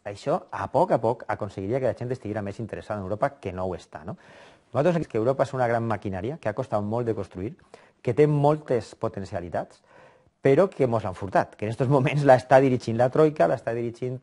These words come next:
un, eh, un grup de, d'interessos, sobretot per als grans bancs especuladors, que no són els nostres. I, per tant, nosaltres el que demanem a la ciutadania és que, eh, a-, active la seva capacitat de, de influenciar la política i que recupere la seva Europa,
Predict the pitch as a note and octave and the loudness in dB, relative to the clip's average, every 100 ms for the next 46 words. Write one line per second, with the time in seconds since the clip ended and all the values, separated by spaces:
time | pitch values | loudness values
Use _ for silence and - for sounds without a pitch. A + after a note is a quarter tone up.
0 | - A#2 A#2+ A#2+ A#2 A#2 A#2 A2+ A#2+ A#2 | -8 -6 -4 -6 -6 -6 -8 -8 -6 -4
1 | A#2 B2+ C#3 G#2 G#2 G#2 G#2 G#2+ F#2+ G2+ | 0 0 0 -4 -4 -2 -2 -2 -4 -2
2 | A2+ - G#3+ F2 E2 G2+ E2+ _ E2+ E2 | -2 -4 -8 -10 -8 -8 -10 _ -12 -10
3 | D#2+ D#2+ F2 F#2 F2 G2 F#2+ F#2 G2+ G2+ | -10 -10 -12 -12 -8 -8 -8 -12 -10 -4
4 | G#2 C#3+ - - - - _ _ _ - | -2 -2 -4 -16 -20 -20 _ _ _ -2
5 | C3+ C3 E3 C#3 G2+ F2 F2 - D#2+ - | 0 2 0 0 -8 -10 -16 -16 -18 -14
6 | G2 G2+ G2 A#2 C3+ A2+ B2+ B2+ A#2 A2+ | -10 -8 -4 -4 -2 -4 -4 -4 -4 -2
7 | A2 A#2 B2+ A#2+ A#2 A#2+ A#2+ C#3 C3+ D3 | -4 -4 -4 -4 0 0 0 -2 -2 -4
8 | - C#3+ G3+ - - - _ B2 A#2 A2+ | -4 -2 -2 -6 -20 -20 _ -2 2 2
9 | G#2+ G#2+ G#2 G2+ G2 G2 F2+ _ _ _ | 2 0 0 -2 -4 -6 -10 _ _ _
10 | F#3 G3 B2+ F#2+ A#2 A2+ A2 A2 A2 A2+ | 0 2 2 0 -4 -4 -4 -6 -6 -4
11 | A2 A2 G#2 G#2+ G2+ G#2+ G#2 A#2 A2 A#2+ | -2 -4 -4 -8 -6 -8 -6 -6 -4 -4
12 | C#3 F3 F#3 F3+ C3+ B2 B2+ A#2 A#2 D3 | -2 -2 -4 -2 -4 -4 -6 -6 -2 -2
13 | F3+ - - A#2+ A#2+ - D#3 F#3+ B2 B2 | -2 -8 -4 -2 -2 -2 -4 -2 -2 -4
14 | - | -10